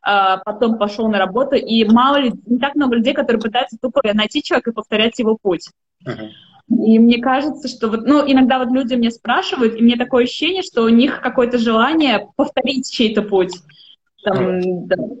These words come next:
Speaker 1: "А скажи мне, где ты эту программу нашла? Там дай ссылку на это". А вот как? Ну, в некоторых случаях, конечно, это как бы стоит с чего-то начинать, но, наверное, надо искать, э, свой собственный путь и просто,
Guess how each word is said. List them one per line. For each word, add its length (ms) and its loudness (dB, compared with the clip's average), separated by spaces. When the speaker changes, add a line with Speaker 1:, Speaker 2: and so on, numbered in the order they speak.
Speaker 1:
"А 100 -2
скажи 320 0
мне, 180 2
где 200 2
ты 100 -2
эту 140 -4
программу 520 0
нашла? 520 -4
Там 160 -4
дай 180 0
ссылку 460 -2
на 240 -2
это". 180 -6
А 100 -2
вот 220 -2
как? 240 -2
Ну, 180 4
в 180 2
некоторых 280 0
случаях, 180 -2
конечно, 320 -2
это 220 -2
как 160 -8
бы 340 2
стоит 240 0
с 40 -6
чего-то 260 -6
начинать, 500 0
но, 480 2
наверное, 400 2
надо 240 2
искать, 480 -4
э, 160 0
свой 260 0
собственный 520 0
путь 400 -2
и 80 -2
просто, 720 -2